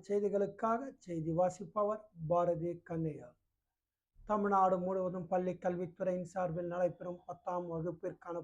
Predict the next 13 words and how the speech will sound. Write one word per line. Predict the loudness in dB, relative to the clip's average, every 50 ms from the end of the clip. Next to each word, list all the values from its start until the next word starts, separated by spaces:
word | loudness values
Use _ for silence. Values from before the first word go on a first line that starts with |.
| -6
பொதுத் | -6 -4 -4 -4 -4 -4
தேர்வுகள் | -4 -4 -2 -2 -2 -4 -6 -10 _ _ _ _ _ _ _ _
மார்ச் | 0 4 6 6 6 4 2 -2 -4
இருபத்தெட்டாம் | -2 2 4 4 4 4 2 -2 -4 -2 0 0 0 2
தேதி | 2 2 2 2 2
முதல் | 2 2 4 4 2 2 0 0 4
தொடங்கி | 6 6 6 6 4 0 -4 -8 -8 -12 _ _
வரும் | 4 8 8 8 8 8 2 -4 -12 _ _ _ _ _ _ _
ஏப்ரல் | 6 8 8 6 6 2 0 0 0 0
பதினைந்தாம் | 0 0 2 2 0 -2 -4 -2 -2 -2 -2 -2 -2
தேதி | -2 -2 -2 0
வரை | 0 0 0 -2 -4 -10 -4
நடைபெறுகிறது. | 2 4 4 4 4 2 -2 -2 -4 -6 -8 -12 -16